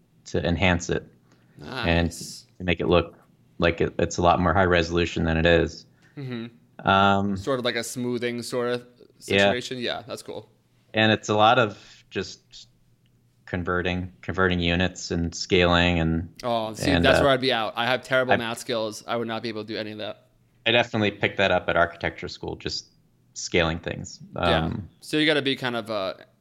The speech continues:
Speaker 2: engineering academic, like,
Speaker 1: Yeah.
Speaker 2: yeah. Well, I'm out. There goes my dream.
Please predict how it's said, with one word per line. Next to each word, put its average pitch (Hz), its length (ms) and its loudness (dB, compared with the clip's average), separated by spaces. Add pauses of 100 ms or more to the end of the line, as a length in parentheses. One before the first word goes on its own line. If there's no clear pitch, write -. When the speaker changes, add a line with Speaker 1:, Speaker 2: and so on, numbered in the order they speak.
Speaker 2:
engineering 113 920 -6 (400)
academic, 107 640 -10 (200)
like, 110 180 -8 (120)
Speaker 1:
Yeah. 127 420 2
Speaker 2:
yeah. 120 200 -6 (1000)
Well, 247 180 4
I'm 156 120 -2
out. - 340 -6
There 143 140 -4
goes 147 140 -2
my 151 100 -6
dream. 110 200 -10